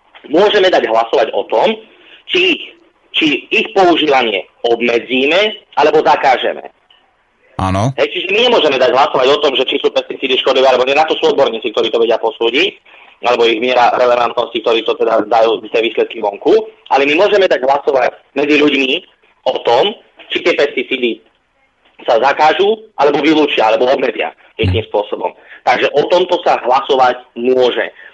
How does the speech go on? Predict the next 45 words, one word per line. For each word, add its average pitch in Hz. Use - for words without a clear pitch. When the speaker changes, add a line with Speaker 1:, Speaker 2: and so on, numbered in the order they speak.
Speaker 1:
A -
keď 156
sa 170
vrátim 170
ešte 156
do 165
toho 147
v -
čase, 160
lebo 131
sme 127
tam 127
potom 135
preskočili 135
jednu, 143
že 120
či -
sa -
v 160
referende 156
môže 139
hlasovať 131
o 110
daniach 131
a 113
tých 135
veciach, 131
ktoré 127
sú 127
v 101
ústave, 117
v -
podstate 110
je 127
to 131
v -
ústave, -
že 117
o 110
čom 123
sa 123
v 123
referende 120
hlasovať 120
nemôže, 123